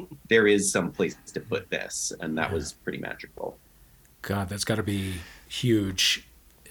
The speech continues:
Speaker 3: at age eighteen. After a
Speaker 2: Yeah, you know, it's, it's, uh, you know, I mean, Jinx and I talk about this all the time 'cause drag is, like, this sort of weird thing that falls somewhere between an artistic practice and an identity. And it's, like,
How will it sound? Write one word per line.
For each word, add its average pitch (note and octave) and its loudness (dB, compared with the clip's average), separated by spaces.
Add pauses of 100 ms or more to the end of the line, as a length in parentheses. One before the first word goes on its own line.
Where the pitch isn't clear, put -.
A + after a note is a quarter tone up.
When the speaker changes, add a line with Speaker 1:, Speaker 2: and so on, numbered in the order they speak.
Speaker 3:
at G2 -2 (100)
age G#2 6
eighteen. F#2 0 (1080)
After F#2+ 0
a C3 2 (140)
Speaker 2:
Yeah, G3+ 6
you C#3 6
know, D3+ 8
it's, D3+ 0 (640)
it's, D3 2
uh, D#3 4
you C#3+ 6
know, C#3 8
I C3 6
mean, C3 6
Jinx C#3 2
and D3 4
I C3 4
talk A2+ -2
about A2+ 2
this G2 -2
all F#2+ 4
the F2+ 2
time F2+ 0
'cause F2 0
drag F2 4
is, F2+ 0
like, E2+ 0
this E2 -2
sort E2+ -2
of D#2+ -2
weird E2 -4
thing E2 2
that - -4
falls D#2+ -2
somewhere D#2+ 0
between D#2+ -4
an D#2 -2
artistic - -4
practice E2 0
and D#2 -2
an D#2 -2
identity. D2+ -2
And G2 2
it's, - -4
like, F2 0